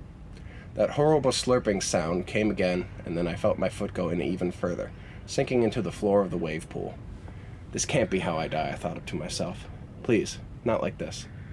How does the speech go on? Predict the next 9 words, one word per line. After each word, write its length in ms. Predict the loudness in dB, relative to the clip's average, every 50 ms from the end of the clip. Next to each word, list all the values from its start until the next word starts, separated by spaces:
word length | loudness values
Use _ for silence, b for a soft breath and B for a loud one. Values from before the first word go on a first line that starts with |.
| B B B B B B B B
Pulling 240 | 4 4 6 6
harder, 440 | 6 6 6 8 8 8 6 4 4 0 -6
straining 400 | -6 2 4 6 6 8 6 6
with 140 | 6 6 4
every 200 | 4 4 4 4
muscle 360 | 4 4 2 2 2 2 4
in 80 | 4
my 100 | 4 4
body, 400 | 4 4 2 2 2 0 -2 -4